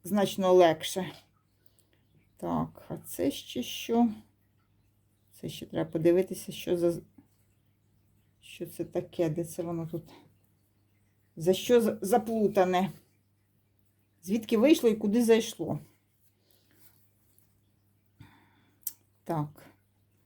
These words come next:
Ось оце мене турбує, цей корінець, який тут такими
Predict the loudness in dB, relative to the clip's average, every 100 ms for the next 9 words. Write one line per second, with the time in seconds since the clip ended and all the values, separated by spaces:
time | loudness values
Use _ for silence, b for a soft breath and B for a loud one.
0 | _ _ _ _ -18 -10 -10 -8 -2 0
1 | 2 0 0 -2 0 4 4 4 0 -6
2 | -2 0 2 2 0 -2 -6 -4 -2 -4
3 | -8 _ _ _ _ _ _ _ _ -16
4 | -4 -2 0 -2